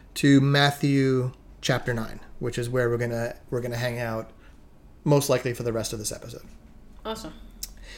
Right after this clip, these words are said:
Speaker 1: And, um, full disclosure, I'm bringing us here because I want to illustrate the dangers of what I call scripture verse theology,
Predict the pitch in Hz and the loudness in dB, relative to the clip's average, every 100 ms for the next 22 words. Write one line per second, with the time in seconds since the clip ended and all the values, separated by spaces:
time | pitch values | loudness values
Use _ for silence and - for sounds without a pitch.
0 | - - 147 151 143 131 120 110 - - | -20 -4 2 4 4 4 2 -2 -12 -20
1 | - - - - - - - - - - | -20 -20 -20 -20 -20 -20 -20 -20 -4 4
2 | 202 175 - 147 127 120 151 - - - | 6 6 6 8 8 6 -2 -8 -20 -20
3 | - - - - 139 139 160 175 165 147 | -20 -20 -12 0 2 8 8 8 6 4
4 | - 139 127 120 123 135 127 123 127 131 | 2 2 4 2 0 -2 0 0 2 0
5 | 131 127 143 147 - 127 120 113 110 - | -2 0 4 4 2 0 2 0 -6 -14
6 | - - - 120 117 127 135 131 123 117 | -20 -20 -6 -4 -2 0 0 0 2 0
7 | 117 110 117 120 120 - 117 110 - - | -2 -2 0 0 -2 -2 -2 -2 -4 -4
8 | 120 - 113 117 113 - 123 123 127 131 | -4 -2 -2 0 -2 -4 -2 -2 -2 -2
9 | 151 170 | -4 -6